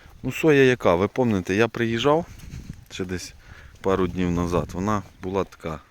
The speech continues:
сантиметрів п'ятнадцять. А зараз, дивіться, ну, вище коліна вже. Боби вже починає закладати. Чи що планую? Поставити...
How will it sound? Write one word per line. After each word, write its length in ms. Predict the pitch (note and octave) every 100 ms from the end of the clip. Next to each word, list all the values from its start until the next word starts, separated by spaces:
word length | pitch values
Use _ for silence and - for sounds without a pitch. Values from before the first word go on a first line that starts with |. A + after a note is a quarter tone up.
| _
сантиметрів 680 | - F2 F#2+ F#2 F2 F2+ E2+
п'ятнадцять. 540 | - - F2 D2+ - - - - - - -
А 80 | F2
зараз, 300 | F#2+ C3 A#2
дивіться, 380 | F#2+ F#2 E2 - - - - - - - - - - - - - -
ну, 120 | C#3+ B2
вище 320 | C3 - A#2
коліна 480 | - C3 B2 F#2+ F2+
вже. 160 | E2 - - - - - - - - - - - - - - - - - - - - - - - - -
Боби 300 | F2+ G2 D3
вже 200 | B2+ A2+
починає 420 | G#2+ G2+ - G2
закладати. 600 | F#2 F#2 F#2+ F2+ F2 E2 - - - - - - - -
Чи 140 | -
що 180 | C#3+ E3+
планую? 540 | C#3 D3+ C#3 A#2+ F#2 F2+
Поставити... 720 | G#2+ - C3+ B2+ A#2+ B2+